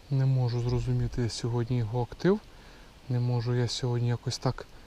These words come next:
прив'язатися. Так, спека. Спека вносить корективи в актив. Це така вже класика.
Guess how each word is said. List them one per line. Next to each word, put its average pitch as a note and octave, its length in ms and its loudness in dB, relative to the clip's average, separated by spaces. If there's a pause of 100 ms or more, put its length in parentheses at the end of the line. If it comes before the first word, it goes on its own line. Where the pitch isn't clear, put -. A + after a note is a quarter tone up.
(380)
прив'язатися. B2 880 4 (480)
Так, E3+ 220 2
спека. - 440 2
Спека - 360 0
вносить D#3 460 2
корективи C#3+ 640 2 (760)
в C3+ 80 -2
актив. D#3+ 400 4 (840)
Це - 140 -2
така C3+ 260 2
вже B2+ 160 4
класика. A#2+ 600 0